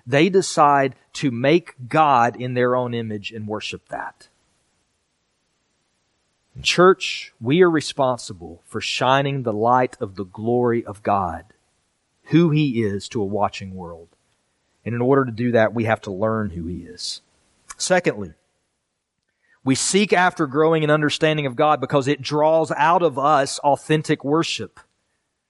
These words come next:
It draws out of us authentic worship. That's what happened. Moses said, "Please show me your glory." And God says, "I will make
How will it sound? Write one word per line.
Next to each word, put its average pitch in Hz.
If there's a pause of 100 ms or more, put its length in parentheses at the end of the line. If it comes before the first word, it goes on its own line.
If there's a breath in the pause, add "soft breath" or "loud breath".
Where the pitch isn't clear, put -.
(1300)
It 131
draws 160
out 165
of 156
us 156
authentic 160
worship. 139 (1500)
That's 123
what 175
happened. 175
Moses 165
said, 170
"Please 190
show 185
me 180
your 165
glory." 196 (180 loud breath)
And 139
God 170
says, 185 (180 loud breath)
"I 170
will 160
make 160